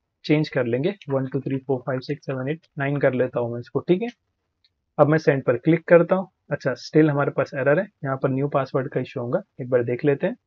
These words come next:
रजिस्टर, अच्छा हाँ, एपीआई तो हमने change ही नहीं किया ना, register के बदले हमारे पास था रीसेट डैश पासवर्ड। एक बार cross check कर लेते हैं इसको, चलते हैं route के अंदर,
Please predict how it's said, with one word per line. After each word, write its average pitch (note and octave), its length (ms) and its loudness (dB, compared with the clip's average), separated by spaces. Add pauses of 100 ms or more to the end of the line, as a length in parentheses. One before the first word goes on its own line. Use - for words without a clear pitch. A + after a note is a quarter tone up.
(140)
रजिस्टर, E3 440 4 (220)
अच्छा D#3 240 -2
हाँ, B2 220 -10 (160)
एपीआई D3 300 4
तो D3+ 100 0
हमने D3+ 160 2
change D3 280 0
ही D#3 60 6
नहीं C#3+ 140 0
किया C3 160 -4
ना, E3+ 140 -6 (1120)
register C#3+ 420 4
के D3+ 80 2
बदले D3 260 2
हमारे C3+ 240 -4
पास A#2+ 260 -6
था G3+ 160 -4 (680)
रीसेट A#2+ 460 2 (220)
डैश C#3+ 280 -4 (340)
पासवर्ड। C#3 500 -4 (180)
एक D3 100 2
बार D#3 120 8
cross D3 300 0
check D#3 140 -4
कर C#3 140 -2
लेते B2 260 -2
हैं A#2+ 60 -8
इसको, C4 300 -8 (880)
चलते C3 260 2
हैं C3+ 60 6
route B2 280 2
के - 100 -2
अंदर, D#3+ 260 0